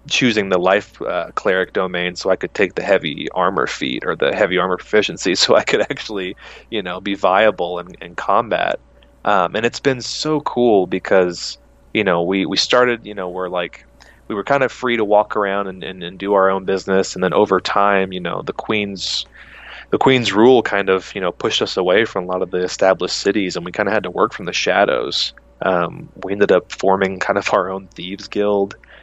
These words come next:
and, um, we, we're in a place now where we're in some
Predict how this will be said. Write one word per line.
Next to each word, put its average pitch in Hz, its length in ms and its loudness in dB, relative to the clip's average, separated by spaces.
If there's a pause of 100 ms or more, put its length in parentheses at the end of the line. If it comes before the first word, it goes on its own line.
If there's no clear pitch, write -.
(140)
and, 90 500 0
um, 87 460 0
we, 92 180 0
we're 92 400 4
in 95 80 4
a 90 60 4
place 92 380 2
now 92 260 4
where 90 120 0
we're 90 200 -2
in 92 140 -8
some 87 420 -10